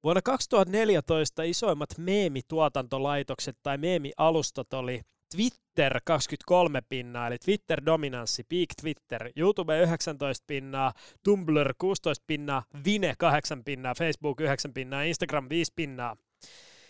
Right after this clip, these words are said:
Ja tota, kaksituhatta neljätoista oli se vuosi, kun syntyi Vine, eli tämmönen niinku TikTokia edeltänyt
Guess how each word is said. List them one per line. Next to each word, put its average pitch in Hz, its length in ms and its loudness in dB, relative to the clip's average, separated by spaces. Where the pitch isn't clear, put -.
Ja 139 140 4
tota, 151 400 2
kaksituhatta 214 460 6
neljätoista 165 520 2
oli 147 120 -2
se 143 120 -8
vuosi, 160 240 2
kun 123 100 -10
syntyi 139 500 -6
Vine, 156 400 -2
eli 147 180 0
tämmönen 170 420 2
niinku 196 200 -2
TikTokia 165 720 0
edeltänyt 147 540 -2